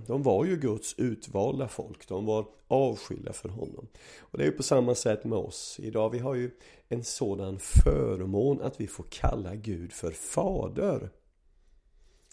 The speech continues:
Lärjungarna, de gick ju tillsammans med Jesus, och sen fick de ju iaktta och uppleva Jesu böneliv, och de upplevde hur Gud, hur, hur Jesus hade en sån, sån, eh,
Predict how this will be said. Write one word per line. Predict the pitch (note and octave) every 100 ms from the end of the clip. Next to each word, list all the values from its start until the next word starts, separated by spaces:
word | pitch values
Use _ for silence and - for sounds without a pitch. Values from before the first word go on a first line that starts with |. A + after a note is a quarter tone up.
| _
Lärjungarna, | - A#2+ A2+ A2+ A#2 A#2 B2
de | A#2 A#2 A#2+
gick | A#2 A#2
ju |
tillsammans | - - A#2+ A2+ A2+ G#2+
med | A2+
Jesus, | A2+ A2+ G#2 - G2
och | -
sen | - A2 A2 - - - - - _ - -
fick | - B2+
de | C#3 B2+
ju | A2+ G#2+
iaktta | A2+ A#2+ A2+ A2 - B2+
och | B2 B2+ B2
uppleva | - A2+ A2
Jesu | A2+ A#2 A2+ -
böneliv, | G2+ A2+ G#2 G2+ F#2+ G2 G2 G2 G#2
och | A2
de | A2+
upplevde | C3+ D3 - A2 C#3+ D#3 B2
hur | B2 C3
Gud, | B2 A#2+ C#3+ C3 _ - - -
hur, | - A#2+
hur | A#2
Jesus | A#2+ D3 C#3+ - A2
hade | - - D#3 B2 G#2+
en | - C3+
sån, | C3 - G#2 G2+ G2+ - _ _ _ _ _ _ _ _ _ - -
sån, | - A2+ G2+ G2+ - - - _ _
eh, | - G#2